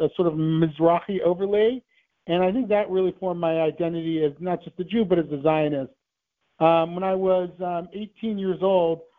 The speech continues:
all of a sudden I had this very intense desire to go to Israel. And I spent my sophomore year at Hebrew University of Jerusalem. And so obviously that was a formative experience. When I got back to Ohio State,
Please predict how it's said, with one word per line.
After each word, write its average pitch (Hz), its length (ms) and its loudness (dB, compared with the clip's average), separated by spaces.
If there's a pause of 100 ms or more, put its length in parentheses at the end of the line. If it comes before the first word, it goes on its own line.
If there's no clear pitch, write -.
(180)
all 220 180 2
of 233 80 -4
a 214 140 -4
sudden 175 320 -2
I 165 160 -8
had 165 260 -6
this 156 120 -8 (100)
very 190 240 2
intense 175 400 -4
desire 160 320 4
to 151 80 -2
go 147 160 0
to 151 160 -2
Israel. 139 400 -2 (480)
And 165 160 4
I 160 120 2 (100)
spent 196 320 -2
my 160 500 0 (100)
sophomore 180 460 0
year 160 600 2 (520)
at 151 140 -4
Hebrew 165 280 -4
University 156 520 0
of 135 100 -8
Jerusalem. 143 720 0 (540)
And 165 320 2 (100)
so 180 260 2
obviously 190 420 -4
that 175 200 -2
was 165 140 -10
a 160 60 -8
formative 160 420 -6
experience. 196 720 0 (500)
When 170 140 2
I 185 80 4
got 202 340 -4
back 190 400 -4 (360)
to 180 140 -2
Ohio 165 360 -2 (100)
State, 180 380 -4